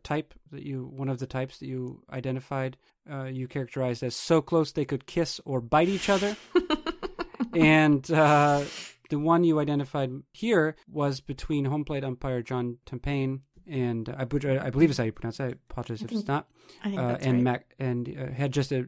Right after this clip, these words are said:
Speaker 1: ejected Matt Carpenter. This was, uh, towards the end of April. And the precise details needn't be, uh, reconsidered here. Uh, what I did realize, though, is that John Tumpain is also,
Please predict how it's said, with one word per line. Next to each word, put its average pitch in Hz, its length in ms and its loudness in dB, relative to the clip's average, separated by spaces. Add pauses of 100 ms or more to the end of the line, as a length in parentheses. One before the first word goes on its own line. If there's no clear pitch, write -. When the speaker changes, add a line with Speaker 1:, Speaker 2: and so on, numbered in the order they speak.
Speaker 1:
ejected 127 440 -6
Matt 127 220 -4
Carpenter. 127 360 -2
This 117 160 -6
was, 117 200 -8
uh, 127 160 -12
towards 120 240 -6
the 120 80 -2
end 117 100 -4
of 135 80 -10
April. 127 340 -8 (140)
And 170 280 6
the 170 100 4
precise - 720 2
details 127 400 0
needn't 117 320 0 (320)
be, 120 320 -6
uh, 113 180 -6 (260)
reconsidered 127 540 -4
here. 120 220 -4 (120)
Uh, - 260 -14
what 156 140 0
I 156 60 4
did 185 240 2
realize, 123 420 2
though, 123 220 0
is 127 160 -4
that 127 160 2
John 160 180 4
Tumpain 147 400 2
is 123 140 -2
also, 131 540 0